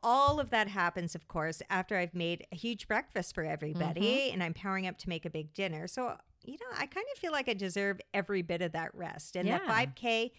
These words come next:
Speaker 1: is certainly not on my schedule, though I've probably walked five K back and forth in the kitchen between the stove and the fridge.
Speaker 2: Absolutely, if
Speaker 1: Yeah.
Speaker 2: not more.
Speaker 1: Yeah, yeah.
Speaker 2: Yeah, it's a lot of work preparing and planning and ensuring that it's an enjoyable day for all of our family members and our guests.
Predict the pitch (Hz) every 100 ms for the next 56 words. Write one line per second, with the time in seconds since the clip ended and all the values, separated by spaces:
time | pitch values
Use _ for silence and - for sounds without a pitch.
0 | - _ - 196 - 233 - 240 220 202
1 | 196 180 180 - 147 143 156 156 170 170
2 | 170 - 170 - 233 233 240 233 - 175
3 | 165 135 - - 135 151 - 156 160 160
4 | 170 156 170 156 156 156 160 175 160 160
5 | 165 - 160 156 - 165 170 160 165 151
6 | 165 165 165 - 240 392 359 349 254 277
7 | 294 220 190 190 294 294 180 185 208 294
8 | 180 196 339 349 156 151 - - 240 403
9 | - 269 - 349 294 285 339 196 220 359
10 | - 277 226 220 202 190 180 180 208 185
11 | 180 175 175 156 175 175 165 - 175 165
12 | 160 160 156 151 175 160 151 160 156 139
13 | 151 165 147 147 - 151 151 151 151 143
14 | 147 143 - 160 147 151 147 143 139 143
15 | 139 143 147 143 131 - 120 85 - -